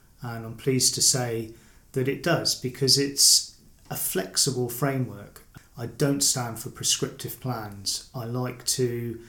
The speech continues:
take every person I work with as an individual with individual needs, training preferences.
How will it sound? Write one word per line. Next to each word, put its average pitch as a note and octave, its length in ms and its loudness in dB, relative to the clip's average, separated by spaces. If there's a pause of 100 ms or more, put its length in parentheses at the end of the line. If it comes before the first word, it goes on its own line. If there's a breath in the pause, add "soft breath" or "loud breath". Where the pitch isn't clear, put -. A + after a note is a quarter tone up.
(320 loud breath)
take B2+ 460 0 (140)
every C#3 840 4
person B2+ 360 0
I A#2 40 -6
work A#2 400 -6
with A#2 240 -6
as A#2 160 -6
an A#2+ 100 -4
individual B2 960 -2
with A#2 220 -10
individual B2+ 540 0
needs, A#2 580 -2
training B2 440 -8
preferences. - 1040 -2